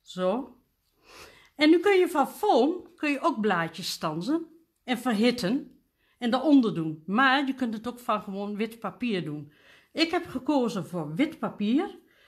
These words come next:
Ik heb al even huiswerk gedaan vandaag. En ik ga even kijken waar ik ze ongeveer hebben wil. Zo. Nee, dat is niet erg mooi.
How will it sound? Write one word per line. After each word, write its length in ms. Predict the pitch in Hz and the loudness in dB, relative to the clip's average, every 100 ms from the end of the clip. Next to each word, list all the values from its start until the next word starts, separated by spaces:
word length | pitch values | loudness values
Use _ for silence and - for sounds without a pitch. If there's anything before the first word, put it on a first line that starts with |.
| _ _ | _ _
Ik 140 | 208 | -10
heb 120 | 220 | -6
al 140 | 196 - | -6 -4
even 260 | 208 175 | -6 -6
huiswerk 540 | 139 202 262 - 196 190 | -2 2 2 0 -6 -6
gedaan 360 | 202 240 285 294 | -2 0 2 0
vandaag. 560 | 247 240 233 254 - _ _ _ _ _ - | -2 0 -2 -4 -14 _ _ _ _ _ -14
En 80 | |
ik 60 | 202 | -8
ga 140 | 226 | -4
even 260 | 220 240 240 | -2 -2 -4
kijken 380 | 240 226 220 196 | 0 0 0 -2
waar 160 | 208 | -2
ik 80 | 214 | -2
ze 220 | - - | -6 -12
ongeveer 580 | 262 277 269 214 233 202 | -4 -2 -2 -6 -6 -4
hebben 300 | 196 233 170 | -2 -2 -2
wil. 400 | 143 202 330 - _ _ _ _ _ _ _ - - - - - - - - - _ _ - - _ _ - - - - - _ _ _ - - - _ _ _ _ _ - - - - - _ _ _ _ _ - - 202 | -4 -4 -6 -10 _ _ _ _ _ _ _ -20 -20 -20 -20 -20 -20 -20 -20 -20 _ _ -20 -20 _ _ -20 -20 -20 -20 -20 _ _ _ -20 -20 -20 _ _ _ _ _ -20 -20 -20 -20 -20 _ _ _ _ _ -20 -20 -18
Zo. 520 | 180 - - 175 214 - - _ _ _ _ - - | -14 -14 -12 -12 -14 -16 -20 _ _ _ _ -20 -14
Nee, 360 | 185 170 135 - - | -6 -4 -4 -10 -16
dat 200 | 196 - | -14 -12
is 180 | 208 - | -14 -8
niet 200 | 233 226 | -8 -8
erg 260 | 196 - - | -12 -14 -14
mooi. 280 | 143 147 | -12 -12